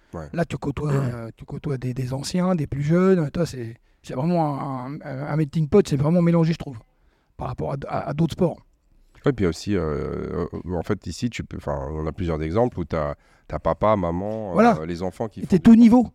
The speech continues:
Speaker 2: Toi, ici, c'est, ici, tout le monde, tous les, tous les niveaux, ils s'entraînent ensemble. Alors que, euh, au rugby, tu vas pas t'entraîner, euh, avec un mec de première division et l'autre en, toi, en division, euh,
Speaker 1: Ouais, ou
Speaker 2: exemple,
Speaker 1: alors, ouais,
Speaker 2: enfin,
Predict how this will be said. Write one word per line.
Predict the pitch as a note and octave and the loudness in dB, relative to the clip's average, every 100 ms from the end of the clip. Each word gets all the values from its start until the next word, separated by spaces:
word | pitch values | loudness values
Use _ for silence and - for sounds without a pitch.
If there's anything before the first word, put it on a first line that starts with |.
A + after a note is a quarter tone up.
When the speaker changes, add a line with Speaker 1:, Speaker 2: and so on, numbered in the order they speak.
| _ - | _ 6
Speaker 2:
Toi, | G3 | 6
ici, | - B3+ | 6 2
c'est, | E3+ F3 | 4 2
ici, | G3 E3 B3+ B3 | 0 0 2 4
tout | A3 | 6
le | A3 | 6
monde, | A#3+ G3+ | 6 4
tous | G#3 | 4
les, | G3 F3+ E3+ | 6 6 4
tous | A3+ | 4
les | G#3 | 6
niveaux, | G3+ F3+ G#3 A#3+ | 6 6 6 6
ils | |
s'entraînent | G3 F3 G#3+ A3 | 4 2 4 6
ensemble. | G3+ G#3 G3 C3+ - _ - | 6 6 2 0 -10 _ -4
Alors | C#3+ C3+ | -2 0
que, | E3+ | 0
euh, | D3+ C#3+ | 0 -2
au | C#3+ C3+ | -4 -6
rugby, | C#3+ D3+ G#3+ | -4 2 4
tu | F3+ | 6
vas | D#3+ | 4
pas | D#3 | 4
t'entraîner, | D3+ D3+ E3 F3 G3 | 0 -2 0 4 4
euh, | D#3+ D3+ D3+ | 4 2 0
avec | C#3+ D#3 D3+ | 0 0 0
un | D3+ | 2
mec | F3 | 2
de | D#3 | 2
première | D3+ D#3 D#3 | 0 2 2
division | C#3+ D#3 D#3 G#3+ G3 | 2 2 4 4 6
et | |
l'autre | E3+ F#3+ D#3+ | 4 2 0
en, | D3+ D3 C#3+ C#3+ | -2 -2 -4 -4
toi, | E3 D#3+ | -4 -4
en | D3 | -4
division, | C#3+ C#3+ D3 E3+ D#3 C3+ | -6 -4 -2 -2 -2 -4
euh, | C3 - _ _ _ - _ _ _ | -8 -16 _ _ _ -20 _ _ _
Speaker 1:
Ouais, | F2+ | -2
ou | F2+ | 2
Speaker 2:
exemple, | F#2+ G2+ | 4 4
Speaker 1:
alors, | F2+ | 4
ouais, | F#2 | 2
Speaker 2:
enfin, | E2 | 0